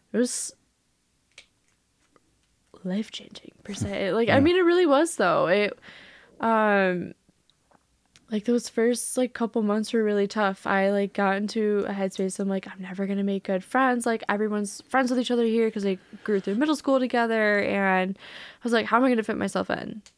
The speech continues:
Speaker 1: And I'm like, "I'm the new person." And I had, like, expectations in my mind that, like, someone would come to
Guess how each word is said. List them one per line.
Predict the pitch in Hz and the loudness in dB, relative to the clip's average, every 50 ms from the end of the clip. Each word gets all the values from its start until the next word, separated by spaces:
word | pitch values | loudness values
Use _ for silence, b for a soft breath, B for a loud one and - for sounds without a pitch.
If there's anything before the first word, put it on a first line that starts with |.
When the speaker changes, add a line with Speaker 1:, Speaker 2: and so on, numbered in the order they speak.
| _ | _
Speaker 1:
And | 220 208 | -6 -2
I'm | 208 | -2
like, | 214 208 - - | -2 -4 -2 0
"I'm | - 196 202 208 214 214 220 220 220 220 214 214 208 - - - | 2 4 4 4 2 2 2 2 0 0 -2 -2 -4 -6 -10 -4
the | - 233 220 | -2 -2 0
new | 214 214 214 214 214 214 202 | 0 0 0 2 0 0 0
person." | 208 202 185 190 - - 185 180 180 180 180 185 - | 0 0 0 0 0 0 0 2 2 0 0 -2 -4
And | - 185 185 185 180 180 180 180 180 185 185 b b b b b b b b b b b b - | -2 -2 0 0 0 0 -2 -2 -2 -4 -6 b b b b b b b b b b b b -4
I | - 202 196 | -2 -2 0
had, | 196 202 202 196 202 | 0 0 0 0 0
like, | 226 220 - | 0 -2 -2
expectations | - 202 - - 208 202 - 196 190 185 - 214 208 220 | -4 -6 -6 -8 -8 -4 -2 -2 -2 -2 -2 -4 -2 -2
in | |
my | 220 214 | 0 0
mind | 214 214 208 214 214 | 0 0 0 0 0
that, | 214 | 0
like, | - 196 185 180 - | 0 0 0 -2 -4
someone | - - - - - - 185 180 190 202 208 208 | -8 -8 -6 -4 -2 0 0 0 0 0 0 0
would | 202 196 185 | 0 -2 -2
come | - - 208 196 190 185 | -4 -4 -2 -2 -2 -2
to | - - | -4 -6